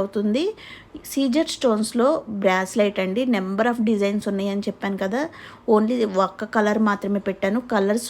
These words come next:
ఉన్నాయి, డిజైన్స్ ఉన్నాయి, అడగండి, నేను షేర్ చేస్తాను. ఈ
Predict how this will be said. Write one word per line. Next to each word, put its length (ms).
ఉన్నాయి, 220
డిజైన్స్ 440
ఉన్నాయి, 220
అడగండి, 460
నేను 220
షేర్ 240
చేస్తాను. 460
ఈ 20